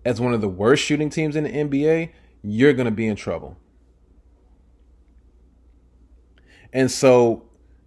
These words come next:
I have to ask the question, did guys peak last year? Because right now, uh, they have a lot of the same guys back.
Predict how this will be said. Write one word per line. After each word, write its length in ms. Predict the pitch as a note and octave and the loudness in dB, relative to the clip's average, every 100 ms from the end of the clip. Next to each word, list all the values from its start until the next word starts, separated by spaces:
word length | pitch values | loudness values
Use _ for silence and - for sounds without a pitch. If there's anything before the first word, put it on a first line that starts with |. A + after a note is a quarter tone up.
| _ | _
I 180 | A#2 B2 | 0 2
have 240 | C#3 C3 | 4 2
to 160 | - B2 | 2 4
ask 220 | B2+ B2+ | 4 2
the 60 | - | -2
question, 400 | - C#3 C#3 C3+ | 2 2 2 0
did 180 | B2 A2 | 0 2
guys 340 | A#2+ C3 C3+ | 4 6 4
peak 320 | - C4 E4+ | 0 0 2
last 340 | A2 F#2+ E2+ - | 0 -2 -4 -6
year? 140 | G2+ | -8
Because 580 | G2 A#2+ C#3+ B2+ A#2+ - - _ _ | -6 -4 2 2 2 -4 -20 _ _
right 300 | G2 A#2+ C#3 | 0 4 4
now, 480 | B2+ C#3+ F3+ E3+ C3 - | 4 0 2 0 -2 -4
uh, 120 | A#2 | -4
they 180 | A#2 C#3 | 2 4
have 180 | D#3 B2+ | 4 2
a 40 | |
lot 220 | A2 A#2 | 4 2
of 40 | A#2+ | 2
the 80 | |
same 340 | B2+ B2+ A#2 B2+ | -2 -2 0 2
guys 300 | B2+ C3 C#3 | 2 2 2
back. 440 | C3+ G3 C#3 - | 0 0 0 -8